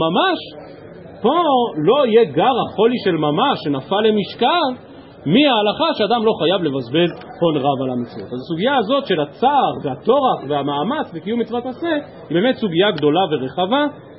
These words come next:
והזכרנו רק בקצרה מקצת מקורות שעוסקים בעניין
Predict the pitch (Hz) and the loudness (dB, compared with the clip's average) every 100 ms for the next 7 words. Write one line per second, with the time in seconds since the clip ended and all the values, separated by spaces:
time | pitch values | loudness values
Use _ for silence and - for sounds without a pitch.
0 | 131 185 220 - 135 185 190 160 160 160 | 0 2 2 0 -4 0 0 2 0 -2
1 | 160 - 208 262 190 - 190 175 - 139 | -8 -4 -2 0 -2 -2 -4 -2 -2 0
2 | 170 180 - - - 175 139 - 160 160 | 2 0 -6 -18 -4 -2 -2 -2 -2 -2
3 | - 131 123 123 131 117 104 | -4 -2 -2 -2 -6 -6 -6